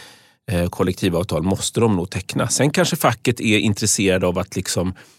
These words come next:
vinna det här på ett bra sätt så att Tesla också kan rädda ansiktet. Man kanske kan hjälpa Tesla med det och säga att det här är inte ett,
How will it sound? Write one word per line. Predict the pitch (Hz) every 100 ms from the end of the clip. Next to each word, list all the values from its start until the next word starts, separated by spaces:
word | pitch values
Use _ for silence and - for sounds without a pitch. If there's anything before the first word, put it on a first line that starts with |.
| -
vinna | 120 123 101 104
det | 180
här | 131
på | -
ett | 101
bra | 101 87
sätt | - 82 -
så | 101
att |
Tesla | - 92 - -
också | - -
kan | 95 117
rädda | 170 208
ansiktet. | 226 139 - 101 - -
Man | 90
kanske | 98 -
kan | 98
hjälpa | 107 92 - -
Tesla | 185 208 - - -
med | 92
det | -
och | -
säga | - 82
att |
det | -
här | - 80
är |
inte | 90 82 -
ett, | 71 -